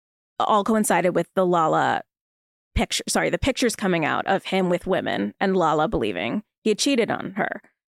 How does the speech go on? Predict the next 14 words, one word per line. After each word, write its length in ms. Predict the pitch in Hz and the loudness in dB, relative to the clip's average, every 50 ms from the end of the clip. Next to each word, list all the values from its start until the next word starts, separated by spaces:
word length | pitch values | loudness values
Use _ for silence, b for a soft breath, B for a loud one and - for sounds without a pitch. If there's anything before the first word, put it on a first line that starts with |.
| _ - | _ -2
And 200 | 226 208 202 196 | -2 0 0 0
so 560 | - - - 202 190 185 175 165 165 151 - - - | -2 0 0 2 2 2 2 2 2 0 -2 -2 -4
I 60 | 226 | -4
think 380 | - - - 269 269 262 - - - - | -4 0 0 0 0 0 -2 -6 -4 -4
because 480 | 208 - - - - - - 165 202 | -4 -4 -4 -6 -2 -2 0 0 0
of, 160 | 214 202 - _ - | -2 -4 -4 _ -2
as 180 | 160 165 135 - | -2 -2 0 0
you 80 | 170 | 0
noted, 300 | 170 147 104 - - - | 0 0 -2 -2 -4 -4
his 220 | 190 202 202 190 196 | -2 -2 -2 0 0
visibility 600 | 208 190 180 185 170 180 180 180 175 165 170 127 | 0 0 0 0 0 0 0 0 2 0 0 0
on 140 | 139 175 | 0 -2
Vanderpump 540 | 160 165 165 165 - - - 196 190 190 - | 0 0 -2 -2 -2 -2 -2 -2 -4 -4 -4
Rules, 640 | 240 247 277 269 254 226 202 196 190 185 180 - - | -2 0 2 2 4 4 4 2 2 2 0 -4 -8